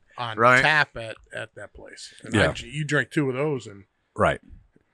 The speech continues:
Speaker 1: they,
Speaker 3: Uh,
Speaker 1: they
Speaker 3: well,
Speaker 1: beat
Speaker 3: you,
Speaker 1: the
Speaker 3: I,
Speaker 1: shit out
Speaker 3: I'm
Speaker 1: of Hooter Brown.
Speaker 3: <laughs> Yeah. So hold on,
Speaker 2: Cooper
Speaker 3: let me
Speaker 2: Jean says she's got that, uh, that fine Jaeger bomb aged in her freezer for
Speaker 1: Oh,
Speaker 2: one week.
Speaker 1: there you
Speaker 2: Oh.
Speaker 1: go.
Speaker 3: Oh my God, that is delicious.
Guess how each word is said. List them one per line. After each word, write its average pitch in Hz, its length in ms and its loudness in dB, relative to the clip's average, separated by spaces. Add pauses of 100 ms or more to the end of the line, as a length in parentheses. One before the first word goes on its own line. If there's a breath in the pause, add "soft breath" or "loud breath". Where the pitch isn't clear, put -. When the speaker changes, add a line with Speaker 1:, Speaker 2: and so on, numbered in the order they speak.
Speaker 1:
they, 67 120 -2
Speaker 3:
Uh, 80 120 2
Speaker 1:
they 143 140 0
Speaker 3:
well, - 80 0
Speaker 1:
beat 156 100 4
Speaker 3:
you, - 60 -4
Speaker 1:
the - 60 2
Speaker 3:
I, 113 140 4
Speaker 1:
shit 165 140 -2
out 135 160 6
Speaker 3:
I'm 123 40 -6
Speaker 1:
of 135 60 -8
Hooter 143 180 -4
Brown. 127 360 -6 (100)
Speaker 3:
<laughs> - 80 -12
Yeah. 190 840 4 (560 loud breath)
So 95 220 -2
hold 101 180 -4
on, - 40 2
Speaker 2:
Cooper 170 180 4
Speaker 3:
let 147 60 2
me 123 40 -4
Speaker 2:
Jean 143 280 2
says 120 220 0
she's 143 260 -2
got 120 300 4
that, 110 220 2
uh, 98 360 2 (680 soft breath)
that 113 260 2
fine 131 460 4
Jaeger 117 340 0
bomb 98 360 -4
aged 101 400 -4
in 98 80 -8
her 104 200 0
freezer 117 460 -2
for 151 60 2
Speaker 1:
Oh, 185 600 8
Speaker 2:
one 165 120 0
week. 151 100 0
Speaker 1:
there 151 180 4
you 160 140 2
Speaker 2:
Oh. 160 60 -8
Speaker 1:
go. 185 360 4 (540 loud breath)
Speaker 3:
Oh 113 100 -2
my 104 160 -4
God, 82 280 -8
that 98 160 -2
is 71 200 -6
delicious. 71 600 -6